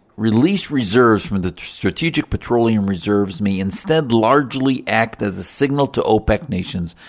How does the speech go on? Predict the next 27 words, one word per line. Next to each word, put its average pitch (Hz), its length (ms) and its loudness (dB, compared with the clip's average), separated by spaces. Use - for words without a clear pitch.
and 92 200 0
Russia 104 420 0
that 92 180 2
the 104 80 0
U 120 220 6
S 123 180 2
is 98 80 -4
serious 156 540 4
about 104 200 0
taking 104 320 0
action 101 360 0
to 95 100 -2
lower 120 220 6
prices 107 500 0
after 92 240 -6
those 127 300 2
nations 104 340 0
were 90 100 -2
reluctant 90 640 -2
to 95 100 -2
ramp 104 300 2
up - 160 -2
oil 98 260 2
production 90 460 0
to 82 80 -8
reduce 82 260 -2
prices. - 540 -4